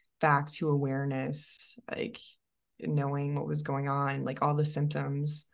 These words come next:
um, common symptoms associated with the brain injury. They were there, like, in full force.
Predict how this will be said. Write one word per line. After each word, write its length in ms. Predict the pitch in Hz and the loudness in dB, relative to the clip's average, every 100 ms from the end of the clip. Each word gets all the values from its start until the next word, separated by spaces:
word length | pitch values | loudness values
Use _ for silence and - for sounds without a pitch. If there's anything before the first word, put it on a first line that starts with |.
| - - _ _ _ - | -20 -20 _ _ _ -8
um, 540 | 127 - 127 127 147 - | -8 -8 -8 -6 -6 -4
common 260 | - 156 151 | 0 2 2
symptoms 800 | 160 151 135 139 147 - - - | 0 -2 -2 -2 -2 -2 -4 -6
associated 640 | 147 143 143 143 139 139 | -4 -2 0 0 0 0
with 280 | 147 151 151 | 0 -2 -2
the 80 | 147 | -2
brain 260 | 143 143 | 0 0
injury. 640 | 143 143 139 139 143 151 151 - - _ 147 | 0 0 0 0 0 0 -2 -8 -20 _ 4
They 100 | 151 | 6
were 120 | 147 | 6
there, 300 | 143 143 131 143 139 | 4 0 -2 -4 -2
like, 140 | 143 147 | 0 0
in 120 | 147 | 0
full 180 | 147 147 | 2 0
force. 580 | 151 151 180 - - | 2 2 4 6 6